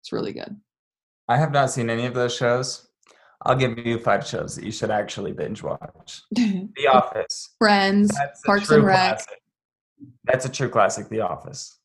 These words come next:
Speaker 1: It is.
Speaker 2: What did you say was a classic? Handmaid's Tale? Yeah, right. Parks and Rec, thirty Rock, Friends. Yep, you already knew it.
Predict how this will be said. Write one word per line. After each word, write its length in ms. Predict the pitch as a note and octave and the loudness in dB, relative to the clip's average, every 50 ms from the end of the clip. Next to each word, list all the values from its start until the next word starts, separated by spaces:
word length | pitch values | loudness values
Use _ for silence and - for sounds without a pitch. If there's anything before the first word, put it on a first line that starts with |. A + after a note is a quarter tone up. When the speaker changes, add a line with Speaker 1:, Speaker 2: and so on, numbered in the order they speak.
| _ _ - | _ _ -10
Speaker 1:
It 160 | - - G3+ - | -8 -6 -6 -6
is. 280 | - - - - - _ _ _ - | -8 -10 -14 -16 -18 _ _ _ 2
Speaker 2:
What 260 | C3 C3 C3 C3 C3 | 4 4 4 4 2
did 120 | C#3 C3+ | -2 -2
you 60 | C#3 D3 | -4 -2
say 160 | C#3 D#3 C#3+ | 0 2 2
was 140 | C#3 C3+ - | 2 2 0
a 20 | |
classic? 340 | - D3 C#3 C#3 D3 D3+ D3 | 0 2 2 2 0 -4 -6
Handmaid's 540 | C#3 B2 G2 A2+ A#2 A#2+ B2+ B2+ B2 - - | -4 -2 0 0 0 0 -2 -4 -6 -6 -4
Tale? 460 | - C3 C3 C3 C#3 C3+ C#3 - _ _ - - - - _ _ _ _ - | 0 2 2 2 0 -2 -6 -10 _ _ -18 -18 -18 -18 _ _ _ _ -6
Yeah, 80 | - A2 | -4 -2
right. 340 | G#2+ A2 A2+ A#2 G#2+ G#2 - - _ _ _ _ _ _ _ _ _ _ _ _ _ _ _ - - - | 0 2 2 2 0 -2 -6 -14 _ _ _ _ _ _ _ _ _ _ _ _ _ _ _ -16 -2 2
Parks 300 | D3 D3 C#3+ C#3+ - - | 4 4 4 2 0 -2
and 140 | C#3+ C3 A#2+ | -2 0 4
Rec, 380 | B2 A#2+ A#2 A#2 - - - - | 6 6 6 6 2 -2 0 4
thirty 400 | C#3+ C#3 C3+ C3+ C3+ C3+ C3 B2+ | 6 6 6 6 4 2 0 0
Rock, 540 | A#2+ A#2 A2+ A2 G#2 G2 F#2+ G2+ - - - - _ _ _ _ _ _ _ _ _ _ | 2 4 4 6 6 6 4 2 0 -8 -20 -20 _ _ _ _ _ _ _ _ _ _
Friends. 720 | - C3 B2 B2 B2 A#2+ A#2+ A#2 A#2 A#2 A#2 A#2+ - - _ _ - - - - - | 2 4 4 6 6 4 4 2 0 0 -2 -4 -4 -8 _ _ -16 -16 -16 -8 -2
Yep, 260 | A#2 A#2 A2+ - - | 2 2 2 2 0
you 120 | A2+ A2+ | -2 0
already 180 | A2 A2 A2+ A2+ | 0 2 0 0
knew 260 | A2+ A2 G#2+ A2 A2 A2 | -2 -6 -6 -6 -4 -4
it. 200 | G#2+ G#2 G2+ | -6 -6 -8